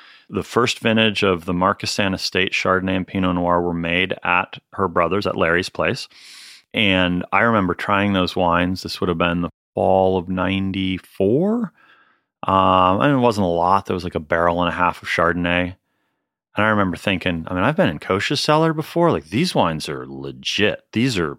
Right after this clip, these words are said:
I mean, legit in a way that I really haven't tried a lot of wines of this ilk. I had to call a real estate broker. Y-, my mom's a real estate broker. And,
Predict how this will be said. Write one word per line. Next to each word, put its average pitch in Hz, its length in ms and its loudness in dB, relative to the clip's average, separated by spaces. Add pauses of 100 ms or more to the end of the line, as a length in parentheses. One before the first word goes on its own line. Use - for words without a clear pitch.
(140)
I 82 80 -6
mean, 76 280 -8
legit 95 460 0
in 113 80 -4
a 95 60 0
way 92 240 4
that 82 160 -4 (260)
I 95 40 -2
really 101 480 2
haven't 85 200 0
tried 87 220 0
a 98 40 4
lot 98 140 4
of 82 80 0
wines 156 480 0 (720)
of 147 140 2
this 156 260 0
ilk. 185 440 -2 (1500)
I 185 60 2
had 190 100 0
to - 20 -8
call 73 240 -4
a 71 60 -6
real 135 180 0
estate - 300 -6
broker. - 400 -8 (800)
Y-, - 180 -10
my 113 160 0
mom's 113 300 0
a 131 40 0
real 147 140 0
estate 165 300 -2
broker. 190 380 0
And, 107 360 -2